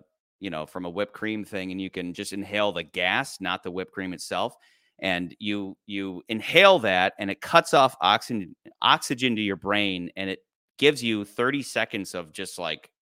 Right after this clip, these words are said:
w-, weird, crazy euphoria.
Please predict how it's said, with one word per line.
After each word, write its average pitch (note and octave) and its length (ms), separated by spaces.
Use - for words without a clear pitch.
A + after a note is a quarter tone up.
w-, E2+ 160
weird, A#2 600
crazy A#2 400
euphoria. F#2 720